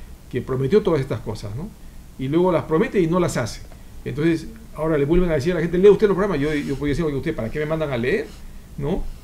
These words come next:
¿Para qué me mandan a leer los programas si los, los candidatos no los cumplen?". Y más aún, el señor García, como le dije, se ha permitido declarar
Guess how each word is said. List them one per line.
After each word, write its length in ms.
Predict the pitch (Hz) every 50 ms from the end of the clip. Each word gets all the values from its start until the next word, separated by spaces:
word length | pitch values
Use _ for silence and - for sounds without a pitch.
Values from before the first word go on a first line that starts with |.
| - - - -
¿Para 180 | - 117 117 113
qué 100 | 151 160
me 60 | 165
mandan 200 | 185 185 175 160
a 60 | 147
leer 120 | 143 160
los 120 | 185 175 -
programas 300 | 151 151 175 202 196 -
si 80 | 156
los, 180 | 139 135 123 - 131 127
los 140 | 143 143 135
candidatos 320 | 135 131 147 175 165 170 160
no 80 | 190
los 80 | 190 180
cumplen?". 300 | - 247 208 170 147 - -
Y 100 | 165 156
más 200 | 202 240 220 214
aún, 220 | 220 262 254 208
el 80 | 160 -
señor 180 | 165 180 196
García, 380 | 196 185 160 - - 190 180 -
como 220 | - 120 113 110 104
le 100 | 98 107
dije, 280 | 131 143 139 202 226 - - - - - - -
se 120 | - -
ha 80 | 175 175
permitido 500 | - 180 165 139 127 113 170 180 175 165
declarar 720 | 147 135 123 - - 120 117 123 135 143 - 226 247 -